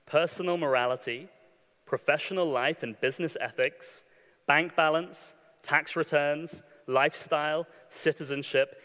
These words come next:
is joyfully and freely submissive to Christ." The gospel is all-encompassing, isn't it?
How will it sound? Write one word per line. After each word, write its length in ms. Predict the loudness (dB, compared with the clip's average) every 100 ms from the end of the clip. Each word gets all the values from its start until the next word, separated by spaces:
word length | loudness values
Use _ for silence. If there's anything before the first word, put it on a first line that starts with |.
| -8
is 200 | -4 -4
joyfully 760 | -4 -2 0 -2 -4 -4 -4 -8 -20 -10
and 200 | -6 -6
freely 500 | -8 -4 -2 0 -2
submissive 840 | -2 -6 -4 -6 -6 -4 -6 -10 -20 _ _ _ _ -14
to 100 | -8
Christ." 640 | -4 -4 -6 -14 -16 -20 _ _ _ _ _ _ _
The 100 | -4
gospel 400 | 0 0 0 2
is 140 | 2 4
all-encompassing, 880 | 4 4 2 0 -2 -2 -2 -2 -2
isn't 260 | -4 -6
it? 200 | -10 -12